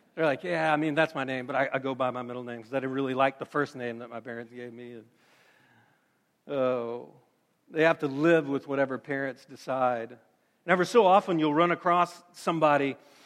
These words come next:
that has, like, multiple names. Like, I don't, it, it doesn't happen a lot, but somebody that's got, like, a lot of names, s-, something sort of like Charles Philip Arthur George Windsor.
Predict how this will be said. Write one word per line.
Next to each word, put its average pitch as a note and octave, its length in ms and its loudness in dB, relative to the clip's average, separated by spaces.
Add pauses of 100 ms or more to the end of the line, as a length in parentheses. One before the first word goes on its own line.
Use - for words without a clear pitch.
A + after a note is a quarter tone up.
(140)
that - 120 2
has, D#3 220 4
like, C#3 240 0
multiple E3 580 0
names. C4 540 0 (500)
Like, E3 140 2
I F3+ 80 4
don't, F3+ 200 0
it, F3 320 0
it E3+ 120 -4
doesn't G3+ 260 0
happen G3 360 0
a D#3 60 0
lot, E3+ 300 2
but D3 180 -4
somebody F#3+ 360 2
that's D#3 200 -4
got, E3+ 300 0 (220)
like, E3 180 2
a D3 140 -2 (120)
lot E3+ 280 6
of F#3+ 80 0
names, F#3+ 420 0
s-, D#3+ 140 -18
something E3+ 600 -2
sort E3+ 240 0
of D#3 60 2
like D3+ 220 0
Charles F3 400 0
Philip E3+ 400 -2
Arthur D#3+ 360 -2
George D3 380 -4
Windsor. F3+ 640 -2